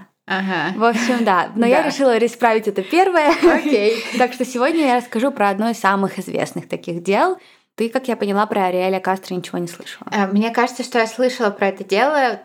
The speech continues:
Speaker 1: Когда ты начала вступление, мне показалось, что я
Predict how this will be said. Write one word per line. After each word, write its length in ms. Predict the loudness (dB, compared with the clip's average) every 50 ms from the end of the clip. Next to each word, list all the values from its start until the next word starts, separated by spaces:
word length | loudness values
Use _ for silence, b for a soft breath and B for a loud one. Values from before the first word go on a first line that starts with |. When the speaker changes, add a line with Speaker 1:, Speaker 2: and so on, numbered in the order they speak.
| -6 -4
Speaker 1:
Когда 220 | 0 0 0 0
ты 100 | 0 0
начала 380 | -4 -4 -4 -2 0 0 0 0
вступление, 760 | -2 -8 -10 -10 -10 -6 -2 0 0 2 2 2 0 0 -2 -4
мне 340 | -6 -6 -4 -4 -2 -4
показалось, 500 | -4 -6 -6 -6 -4 -2 0 -2 -2 -2
что 140 | -6 -10 -6
я 260 | -4 -2 -2 -2 -2